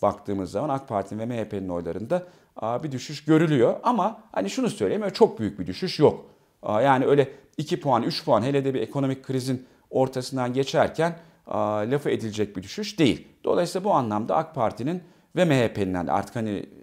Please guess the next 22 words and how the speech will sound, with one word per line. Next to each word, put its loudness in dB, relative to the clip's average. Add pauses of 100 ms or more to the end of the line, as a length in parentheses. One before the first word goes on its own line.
(240)
Cumhur -2
İttifakı -2
demek -4
lazım, -2
oylarını 2
büyük -4
ölçüde, -2 (340)
aa, -4
korumuş 0
olmaları, -2 (320)
aa, -4
bence 0
başarıdır. 2
Bir 0
erken 0
seçim, -4 (380)
aa, 0
çağrısı 4 (280)
yapmanın 2
bir 0
mesnedi 2
yok. 4